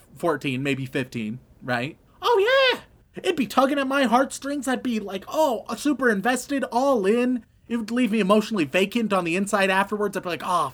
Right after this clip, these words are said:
fuck. Uh, if only there was more." All, all of those things. And so for all those people in that category who saw it in the, in that time of their life and it feel a great nostalgia for it, I, I understand. That's fine. It's okay.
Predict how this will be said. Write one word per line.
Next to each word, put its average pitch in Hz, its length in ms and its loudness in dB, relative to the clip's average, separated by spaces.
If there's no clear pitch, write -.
fuck. 190 240 -4
Uh, 156 420 0
if 156 100 -6
only 185 220 0
there 180 120 2
was 175 140 0
more." 180 240 2
All, 262 260 6
all 254 180 2
of 226 60 -2
those 190 240 2
things. - 400 -6
And 220 120 0
so 269 80 4
for 330 120 4
all 392 100 6
those 349 200 2
people 381 320 2
in 320 120 -2
that 330 160 2
category 262 440 4
who 226 80 4
saw 262 240 2
it 254 100 -2
in 202 180 2
the, 190 280 -6
in 226 220 0
that 247 180 0
time 233 180 0
of 233 40 -4
their 220 160 2
life 185 260 0
and 208 120 -2
it 170 240 -8
feel 208 380 4
a 170 100 0
great 190 300 2
nostalgia 151 800 2
for 143 340 -2
it, 359 140 -4
I, 453 260 -2
I 466 220 4
understand. 165 720 -10
That's 440 220 -4
fine. 480 640 2
It's 277 200 -4
okay. 160 800 -2